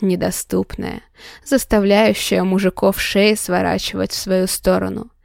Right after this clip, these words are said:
и пробившая очередную дыру в моей голове.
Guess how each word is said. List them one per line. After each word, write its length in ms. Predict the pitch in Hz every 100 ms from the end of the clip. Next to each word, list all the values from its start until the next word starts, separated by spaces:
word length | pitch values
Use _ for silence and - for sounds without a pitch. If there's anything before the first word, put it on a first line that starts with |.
| _ - -
и 100 | 269
пробившая 800 | - 190 175 190 196 - 202 202
очередную 720 | - 196 - 185 185 196 294 220
дыру 420 | 180 208 170 190
в 120 | 185
моей 340 | 190 185 -
голове. 520 | 196 190 - - -